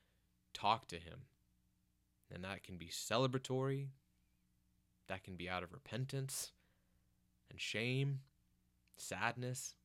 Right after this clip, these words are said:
guilt. But we're talking, we're conversing.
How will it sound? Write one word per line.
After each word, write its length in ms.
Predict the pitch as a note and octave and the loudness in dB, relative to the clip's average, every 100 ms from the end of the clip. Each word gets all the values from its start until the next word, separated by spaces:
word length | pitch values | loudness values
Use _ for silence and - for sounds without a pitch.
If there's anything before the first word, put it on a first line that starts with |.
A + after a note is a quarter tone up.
| F#2 | -8
guilt. 440 | F#2+ G#2 B2+ - - _ _ _ _ _ _ _ - | -2 0 0 -4 -18 _ _ _ _ _ _ _ -2
But 160 | F#2 - | -2 0
we're 80 | |
talking, 440 | F#2+ A2+ A#2 - E2+ E2 | 0 4 4 2 -10 -10
we're 100 | F2+ | -10
conversing. 680 | G2 E2+ G2 - E2+ F2 | -8 -2 -2 -2 -6 -10